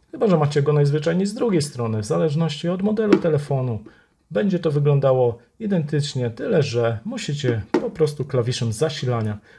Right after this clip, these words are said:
zatwierdzić nadwybór. Wciskamy go, po tej czynności Android oczywiście spyta się, czy,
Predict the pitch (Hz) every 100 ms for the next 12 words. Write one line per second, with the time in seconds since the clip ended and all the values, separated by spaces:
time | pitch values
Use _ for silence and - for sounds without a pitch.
0 | - 254 233 - 113 104 107 117 113 131
1 | 127 104 98 _ _ _ - 247 - 214
2 | 196 196 220 226 - _ _ _ _ _
3 | _ _ _ _ _ _ _ _ _ _
4 | - 214 214 151 117 - - 147 151 143
5 | - 196 208 202 _ _ _ 226 214 214
6 | 185 151 147 - 135 156 143 127 107 -
7 | - _ - - 185 - 135 143 147 -
8 | 143 135 131